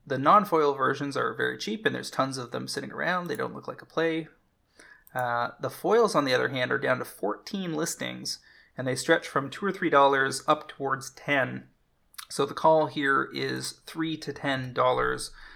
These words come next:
Uh, it's in twenty-one thousand E D H rec decks already. Bet you didn't see that one coming. And it's a pretty solid ninja spec, just on the basis of Yuriko. But it's just good in evasive decks in general.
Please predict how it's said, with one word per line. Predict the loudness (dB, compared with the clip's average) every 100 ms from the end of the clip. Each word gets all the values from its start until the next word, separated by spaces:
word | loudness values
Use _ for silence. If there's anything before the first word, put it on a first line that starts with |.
| -8 2
Uh, | 2
it's | 2
in | -2 -2
twenty-one | -2 -2 0 -4 -2 -2 2
thousand | 4 4 2 -4
E | -8
D | -8 -6
H | -6 -4
rec | 0 0 -2
decks | -8 -6 -6
already. | -4 -6 -10 -16 _ _ _ _ -20 _ _ _ _
Bet | -10 -6
you | -6
didn't | -6 -4
see | 2
that | 2 2
one | -2
coming. | -6 -6 -8 -16 _ _ _ _ -8
And | -2 2 2 2 0 -4 -6 -10 _ _ _
it's | -8
a |
pretty | 0 0 2
solid | 6 8 10 6 4
ninja | 0 -2 -2 -2 -2
spec, | 0 4 4 2 -6 -18 -20 -8
just | -4 2
on | 2
the | 2
basis | 0 -2 -4
of | -4
Yuriko. | 0 0 2 4 4 0 -12 _ _ _ -6 0
But | 2
it's | 2
just | -4 0
good | 4 4
in | 2 -6 -8 -18 -8 -6
evasive | -4 -4 -2 -2 -4 -2
decks | -2 -2
in | -6 -8
general. | -8 -8 -8 -12 -16